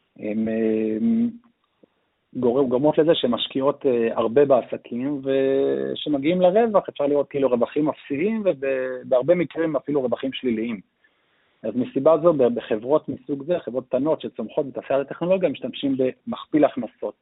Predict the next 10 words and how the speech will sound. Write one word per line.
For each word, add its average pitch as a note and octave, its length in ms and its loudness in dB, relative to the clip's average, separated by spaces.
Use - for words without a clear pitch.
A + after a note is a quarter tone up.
ולא G#2+ 200 -4
משתמשים A2 440 -14
במכפיל G2+ 380 -10
רווח. F#2+ 360 -10
אז A2 80 -8
כשמסתכלים A#2+ 540 -4
על D3+ 120 4
הנתונים D3 640 0
האלה, D#3 500 2
אז, A2 80 -6